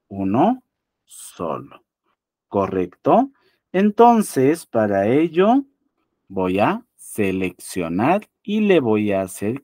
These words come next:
clic derecho y luego en agrupar. Ahora sí,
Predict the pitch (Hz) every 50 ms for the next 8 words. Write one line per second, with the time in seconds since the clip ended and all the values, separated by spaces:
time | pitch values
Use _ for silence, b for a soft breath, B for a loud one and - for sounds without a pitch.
0 | _ _ - 104 104 98 - - 98 92 87 85 82 87 98 107 104 - - 156
1 | 180 220 247 - _ _ _ _ _ _ _ - 98 90 90 87 85 85 85 85
2 | 85 85 85 85 87 104 131 170 202 226 220 - _ _ _ _ _ - - 160
3 | 165 - 73 - 78 76 76 71 - - _ - 50 50 - - - _ b b
4 | b b b b b b b b _ 107 107 107 110 107 107 104 98 92 90 90
5 | - - - - 202 202 175 135 -